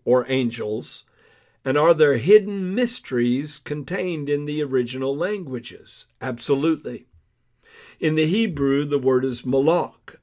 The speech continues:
That's spelled M A L A K in the English alphabet. Interestingly, the word malak is also translated messenger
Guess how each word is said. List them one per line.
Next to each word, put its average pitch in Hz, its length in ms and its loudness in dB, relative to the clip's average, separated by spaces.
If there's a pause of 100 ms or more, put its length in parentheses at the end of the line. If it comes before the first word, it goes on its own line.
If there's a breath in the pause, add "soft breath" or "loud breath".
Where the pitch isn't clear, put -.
That's 120 260 -8
spelled 127 400 0 (100)
M 160 300 -2 (100)
A 151 380 0
L 127 460 -2
A 127 260 0
K 120 680 -6 (680 soft breath)
in 135 480 0
the 143 120 -2
English 135 540 -2
alphabet. 110 640 -10 (420)
Interestingly, 117 1200 -4 (420 loud breath)
the 135 120 0
word 139 280 8
malak 151 720 2
is 139 260 -2
also 170 560 0
translated 123 920 -4
messenger 131 1000 -4